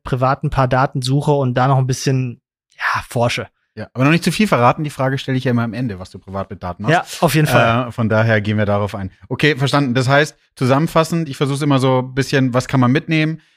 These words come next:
Speaker 2: wenn man von, ähm, das ist ja jetzt eine Journey, du hast jetzt gerade fünf Jahre beschrieben, Analyst ist wirklich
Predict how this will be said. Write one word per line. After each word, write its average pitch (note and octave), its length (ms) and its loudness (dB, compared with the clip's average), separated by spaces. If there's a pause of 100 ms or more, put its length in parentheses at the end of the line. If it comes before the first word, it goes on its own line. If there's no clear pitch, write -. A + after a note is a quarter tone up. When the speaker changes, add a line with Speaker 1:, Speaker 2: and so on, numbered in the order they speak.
Speaker 2:
wenn B2+ 160 0
man D#3 360 0
von, C#3 580 0 (420)
ähm, B2 420 -2 (120)
das A2+ 140 -6
ist G#2+ 40 -8
ja G#2+ 80 -4
jetzt G2+ 160 -8
eine F#2+ 80 -8
Journey, A2 420 2
du A#2 200 -2
hast A2 120 -8
jetzt A2 160 -14
gerade G2+ 200 -8
fünf G#2+ 260 -8
Jahre G#2+ 220 -8
beschrieben, C#3+ 460 -8 (340)
Analyst B2+ 480 2
ist C3+ 160 -12
wirklich C3+ 480 -2